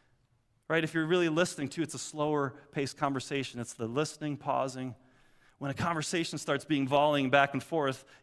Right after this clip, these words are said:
typically it's not one where there's a lot of listening and understanding going on. It's a lot of, "I just wanna get my side out." Healthy communication coming together.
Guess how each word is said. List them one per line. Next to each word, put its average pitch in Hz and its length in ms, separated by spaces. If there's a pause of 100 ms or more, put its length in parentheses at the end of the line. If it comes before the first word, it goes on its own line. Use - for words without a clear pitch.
(120)
typically 151 480
it's - 120
not 147 220
one 135 160
where 127 100
there's 123 140
a 127 60
lot 123 200
of 120 80
listening 123 320
and 120 80
understanding 117 520
going 110 260
on. 98 160
It's - 140
a 131 40
lot 127 200
of, 117 80
"I 127 120
just 127 160
wanna 113 140
get 117 140
my 120 180
side 104 340
out." 98 240 (960)
Healthy 147 260
communication 131 720
coming 120 280
together. 107 400